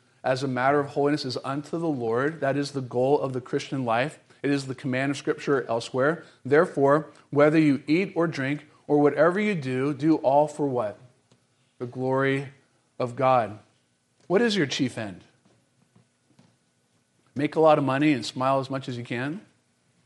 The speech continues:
No. Your chief end is to glorify God and to enjoy him forever. It is our chief delight. Why are you here? Why did God not only give you life, why did you,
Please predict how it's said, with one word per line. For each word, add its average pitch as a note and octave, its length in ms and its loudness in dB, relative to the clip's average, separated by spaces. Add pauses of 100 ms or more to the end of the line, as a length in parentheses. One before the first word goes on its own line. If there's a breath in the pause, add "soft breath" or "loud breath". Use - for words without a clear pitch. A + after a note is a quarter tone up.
(960)
No. G#2 340 -6 (560)
Your D3+ 120 0
chief F#3 300 -6
end E3+ 240 -2
is G#2+ 140 -10
to - 120 -10
glorify C#3 580 -2
God D#3 440 -2 (640 soft breath)
and B2+ 100 -8
to C#3 80 -4
enjoy C3+ 480 2
him E3 320 0 (380 soft breath)
forever. C#3+ 600 0 (800)
It B2+ 80 -4
is C3 120 -2
our C3 120 2
chief E3+ 300 -6
delight. C#3+ 540 2 (360)
Why D3+ 180 2
are A3 100 0
you A3 120 0
here? D#3 520 -2 (1500)
Why F3+ 200 4
did G#3 180 2
God D#3+ 240 6
not D#3+ 100 4
only D#3 160 2
give C#3+ 320 0
you C#3+ 100 2
life, A#2+ 480 0
why C#3 180 0
did F3 220 -2
you, D3 100 -4